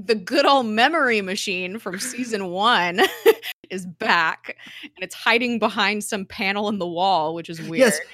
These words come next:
Speaker 2: Isn't this the one that, that Daisy unplugged <laughs> or something?
Speaker 1: <laughs> Yes. And it just stopped working.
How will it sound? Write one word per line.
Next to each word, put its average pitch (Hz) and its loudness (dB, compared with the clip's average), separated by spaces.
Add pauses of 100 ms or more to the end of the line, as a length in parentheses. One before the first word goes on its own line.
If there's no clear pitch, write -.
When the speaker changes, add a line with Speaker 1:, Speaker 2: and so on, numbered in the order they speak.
(160)
Speaker 2:
Isn't 226 6
this 277 4
the 233 2
one 226 4
that, 208 2
that 185 0
Daisy 185 2
unplugged 175 2
<laughs> - 4
or 226 6
something? 302 4
Speaker 1:
<laughs> - -
Yes. 359 4 (540)
And 415 -4
it - -2
just - -16
stopped 392 -2
working. 381 -6